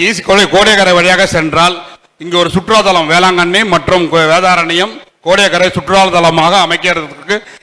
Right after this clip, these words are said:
ஏதுவாக இருக்கும். அதற்கான பரிசோதனையும் செஞ்சு கொடுங்கள். இறுதியாக என்னுடைய சொந்த பிரச்சனை, தங்கள்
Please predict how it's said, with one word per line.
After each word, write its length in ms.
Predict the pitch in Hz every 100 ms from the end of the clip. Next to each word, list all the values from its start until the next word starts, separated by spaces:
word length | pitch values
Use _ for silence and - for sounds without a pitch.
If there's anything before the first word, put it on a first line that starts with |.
| -
ஏதுவாக 300 | 175 180 175 180
இருக்கும். 300 | 165 151 175 196 - -
அதற்கான 420 | 147 190 190 180 165
பரிசோதனையும் 560 | 170 180 185 170 175 165
செஞ்சு 180 | 170 156
கொடுங்கள். 280 | 151 143 151 147 - _ _ _ _
இறுதியாக 420 | 165 208 196 185 190 139 127 139
என்னுடைய 260 | 170 170 160 170
சொந்த 200 | 180 208 190 160 147 131 127
பிரச்சனை, 320 | 165 175 160 156 - - _ _ _ _ _ - - _ _ _ _ _ _ _ _ _ _ _ 165
தங்கள் 340 | 175 214 190